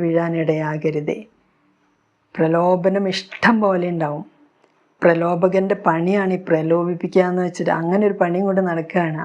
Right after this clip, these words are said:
ആ പ്രലോഭകൻ്റെ കെണിയിൽ, പ്രലോഭനത്തിൽ വീഴരുത്. "ഞങ്ങൾ പ്രലോഭനത്തിൽ വീഴാൻ ഇടയാകരുതേ,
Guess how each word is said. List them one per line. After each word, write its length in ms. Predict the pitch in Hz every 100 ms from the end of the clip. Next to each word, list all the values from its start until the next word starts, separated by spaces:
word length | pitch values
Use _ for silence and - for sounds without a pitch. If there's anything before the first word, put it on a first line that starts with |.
| 165
ആ 20 | 202 220
പ്രലോഭകൻ്റെ 760 | 190 180 180 185 190 190 190 190 190
കെണിയിൽ, 520 | - 170 170 175 180 190 185 190 - - _ -
പ്രലോഭനത്തിൽ 680 | 170 170 175 190 196 190 190 165
വീഴരുത്. 560 | 165 185 220 190 147 - _ _ _ _ _ _
"ഞങ്ങൾ 360 | 170 160 180 202 208
പ്രലോഭനത്തിൽ 720 | 196 175 175 175 180 175 190 180 170
വീഴാൻ 360 | 165 170 180 190
ഇടയാകരുതേ, 840 | 160 165 170 175 170 170 170 185